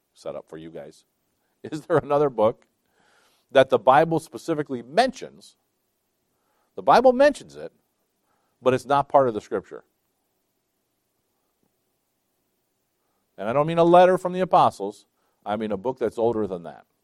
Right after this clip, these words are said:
What's the name of the book? The book of Jasher. The book of Jasher. Who mentions the book of Jasher? Now, this is gonna prove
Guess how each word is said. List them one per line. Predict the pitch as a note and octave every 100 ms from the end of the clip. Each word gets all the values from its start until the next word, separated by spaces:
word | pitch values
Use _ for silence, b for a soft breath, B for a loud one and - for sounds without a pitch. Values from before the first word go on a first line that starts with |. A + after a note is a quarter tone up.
| _ _ _ _ _ _ _ _ _ _ _ _ -
What's | A2
the | A#2
name | A#2
of | A2
the | G#2
book? | F#2+ - _ _ _ _
The | F#2
book | B2 D3
of | C#3+ C#3 C3+ B2+ _ _ _ _ _ _ _ _ _ _ _ _ _ _ _ _ _ _ _ _ -
Jasher. | B2+ E3+ - E2 - _ _ _ _ _ _ _ _ _ _ _ _ _ _ _ _ _ _ _ _ _ _ _ _ G2+
The |
book | F#2 D#3 D#3+
of | D#3+
Jasher. | - D#3 D3 C3 - - _ _ _ _ _ _ _ _ -
Who | G#3 B3+
mentions | G#3 G3+ G3 - F2+ F#2 - _ _ _ A#2
the | A#2+
book | D3+ -
of | C#3+
Jasher? | A#2 C3+ A#2 - C#2+ _ _ _ _ _ _ _ _ _ _ _ _ _ _ _ _
Now, | A#2+
this | G3+ B3
is | G#3+
gonna | G3
prove | D#3 A#3+ B3 A#2 D3